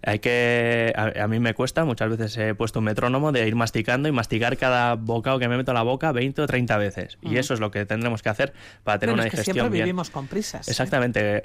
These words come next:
Speaker 1: engullimos. Y si nos damos cuenta en el reino animal, pues al final el que es herbívoro está todo el día rumiando, rumiando, rumiando para romper bien las células y tener una digestión. Y tenemos que fijarnos que somos lo mismo.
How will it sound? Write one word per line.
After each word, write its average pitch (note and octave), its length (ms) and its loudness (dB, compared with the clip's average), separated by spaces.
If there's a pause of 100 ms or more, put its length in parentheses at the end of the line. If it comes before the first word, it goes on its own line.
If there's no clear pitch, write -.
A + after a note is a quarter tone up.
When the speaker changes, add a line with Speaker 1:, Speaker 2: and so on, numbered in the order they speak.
Speaker 1:
engullimos. A#2 640 0
Y A2 40 -4
si A2+ 100 -4
nos A2+ 140 0
damos C3 220 0
cuenta C#3 240 0
en C3 80 2
el C3 60 2
reino C#3 200 2
animal, C#3+ 400 2
pues A#2+ 180 -2
al G#2 80 0
final A#2+ 260 0
el B2 80 0
que B2 80 -4
es A#2 60 -4
herbívoro C3+ 380 2
está A2+ 240 -2
todo A#2 120 0
el A2+ 80 0
día A#2 160 2
rumiando, A#2+ 420 0
rumiando, B2 340 0
rumiando C3 420 0
para G2+ 360 2
romper G2+ 360 -2
bien A2+ 160 0
las G#2 160 -2
células A#2+ 360 0
y A#2+ 40 0
tener G#2+ 140 -2
una A#2+ 80 0
digestión. A2+ 420 -2
Y - 120 -6
tenemos G#2+ 260 -4
que G2 140 -2
fijarnos A2+ 420 -2
que F#2+ 240 -4
somos C3+ 180 0
lo G#2 80 0
mismo. A2 280 -2